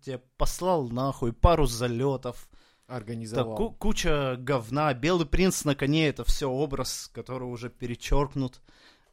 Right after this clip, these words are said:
Speaker 1: И
Speaker 2: <laughs>
Speaker 1: теперь, и теперь женщина за тридцать, парень за тридцать.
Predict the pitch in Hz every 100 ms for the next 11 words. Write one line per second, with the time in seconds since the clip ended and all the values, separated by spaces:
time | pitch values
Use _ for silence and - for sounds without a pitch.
0 | - 127 - 151 170 185 180 349 359 349
1 | 160 370 - 359 247 277 214 - 208 208
2 | 175 - _ - _ _ _ 175 208 277
3 | 165 165 156 139 170 175 - 147 135 -
4 | - _ _ _ _ _ _ 180 185 170
5 | 160 135 139 151 156 - 131